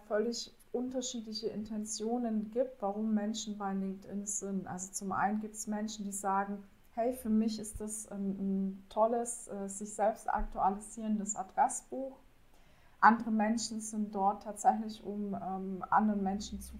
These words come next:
folgen, um dort Inspiration zu finden, um ihr Netzwerk zu erweitern.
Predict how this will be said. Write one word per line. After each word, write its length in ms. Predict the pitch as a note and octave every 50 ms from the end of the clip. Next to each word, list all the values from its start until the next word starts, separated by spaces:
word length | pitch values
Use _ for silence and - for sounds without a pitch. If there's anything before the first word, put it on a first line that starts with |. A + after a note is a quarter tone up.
| - -
folgen, 480 | A#3 A3+ B3 C4+ C#4 C4 C4 A#3+ A3+
um 200 | G#3 F#3 G#3 G3+
dort 240 | G3+ G3 F#3+ G3 G3
Inspiration 920 | - G#3 G#3+ - - - G#3+ G3+ F#3+ F#3 F#3+ - - - - C4+ D4+ D4 C4
zu 180 | - - B3 A#3+
finden, 520 | - - B3 A#3 A3+ A3+ A3 A3 A3 G#3+
um 160 | F#3+ F#3 G3+
ihr 140 | G3+ G3 F#3+
Netzwerk 580 | G3 A3 C4+ C4 - - - A#3 G#3+ A3 G#3+ -
zu 140 | - - A3
erweitern. 840 | G#3+ G#3 G3+ G3 G3 G3 F#3+ G3+ G#3 G#3 - A3 G3+ G3 G3+ G3+ -